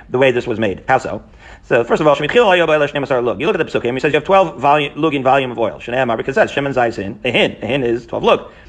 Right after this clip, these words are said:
So Im Lasuch Bo Saikar and Lo Yoba Sefek. Now, if all you did was smear the roots with this olive oil, it still wouldn't be enough olive oil. But that's not all you did. Al Achas Kam V'Kama, right? Shor Ha'ur Bo Leah, right? Al Achas Kam V'Kama, if you're gonna hold, like Rabbi Meir, for example, that you boiled it. So now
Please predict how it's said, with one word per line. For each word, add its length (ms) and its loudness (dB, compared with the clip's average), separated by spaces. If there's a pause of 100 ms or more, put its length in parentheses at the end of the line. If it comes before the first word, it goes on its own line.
(160)
So 60 0
Im 160 0
Lasuch 320 2
Bo 160 4
Saikar 360 2
and 80 0
Lo 60 2
Yoba 220 0
Sefek. 320 -4 (760)
Now, 180 0
if 240 0 (280)
all 180 4
you 120 0
did 280 2
was 160 -4
smear 240 0
the 60 0
roots 280 -2
with 120 -6
this 100 -2
olive 200 4
oil, 160 2
it 60 -2
still 160 0
wouldn't 120 0
be 60 2
enough 140 0
olive 140 -2
oil. 240 -8 (340)
But 140 4
that's 120 2
not 120 2
all 100 6
you 60 0
did. 220 0
Al 200 0
Achas 160 -2
Kam 160 2
V'Kama, 460 -2 (340)
right? 260 2
Shor 240 0
Ha'ur 300 2
Bo 140 2
Leah, 440 4 (200)
right? 240 0
Al 340 2
Achas 140 0
Kam 120 2
V'Kama, 320 0
if 80 -8
you're 120 -4
gonna 120 0
hold, 400 2 (200)
like 180 0
Rabbi 140 -2
Meir, 360 0 (360)
for 100 -6
example, 340 -2
that 140 0
you 100 -4
boiled 320 2
it. 140 -8 (280)
So 120 -2
now 300 2